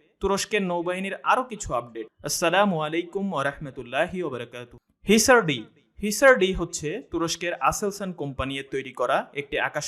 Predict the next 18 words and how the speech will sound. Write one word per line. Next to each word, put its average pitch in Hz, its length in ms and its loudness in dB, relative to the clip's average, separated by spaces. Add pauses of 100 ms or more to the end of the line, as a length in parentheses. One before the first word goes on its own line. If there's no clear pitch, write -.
প্রতিরক্ষা 135 480 -8
ব্যবস্থা, 123 420 -6 (560)
যেটি 214 320 4
হচ্ছে 254 280 -2 (180)
হিসার 196 320 2
গ্রুপের 185 440 -4
নৌ 143 120 -2 (120)
সংস্করণ। 117 500 -8 (480)
এর 220 260 6
আগে 180 180 2
আমরা 175 240 -2
জানি 131 340 -4 (500)
হিসার 170 360 6 (180)
এ - 20 2 (120)
প্লাস, 143 300 4 (220)
হিসার 160 360 0 (220)
ও, - 20 2 (520)
ও 165 80 4